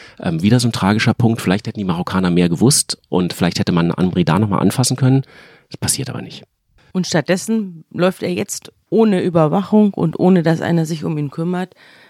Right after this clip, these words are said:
Speaker 2: durch Berlin und kann sich in aller Ruhe auf seinen tödlichen Anschlag vorbereiten.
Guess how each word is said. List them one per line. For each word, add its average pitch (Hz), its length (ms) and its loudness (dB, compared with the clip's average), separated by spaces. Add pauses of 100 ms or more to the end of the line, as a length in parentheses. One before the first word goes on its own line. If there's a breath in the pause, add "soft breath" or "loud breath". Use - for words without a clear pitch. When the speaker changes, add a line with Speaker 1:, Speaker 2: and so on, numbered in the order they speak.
(140 soft breath)
Speaker 2:
durch 151 200 0
Berlin 143 400 0
und 180 160 -2
kann 160 200 4
sich 147 140 0
in 139 100 0
aller 185 240 2
Ruhe 160 460 0
auf 160 280 -8
seinen 156 360 0
tödlichen 147 540 -2
Anschlag 135 420 0
vorbereiten. 120 600 -2